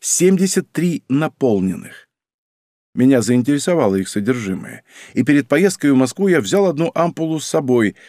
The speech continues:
но чтобы не вызвать у владельца подозрений, наполнил одну из пустых ампул водой, запаял на спиртовке и положил к остальным.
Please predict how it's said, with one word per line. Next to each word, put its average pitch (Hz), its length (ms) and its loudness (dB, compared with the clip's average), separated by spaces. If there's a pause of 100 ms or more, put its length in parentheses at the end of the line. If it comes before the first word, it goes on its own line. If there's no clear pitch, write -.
(220)
но 139 120 0
чтобы 147 280 0
не 160 100 2
вызвать 139 400 0
у 135 80 0
владельца 127 500 0
подозрений, 143 760 2 (220)
наполнил 196 640 4
одну 165 260 2
из 190 120 0
пустых 185 540 -4
ампул 120 380 0
водой, 123 440 2 (220)
запаял 147 640 2
на 104 100 2
спиртовке 202 680 -2
и - 180 -2
положил 139 420 -2
к - 80 -14
остальным. - 540 -10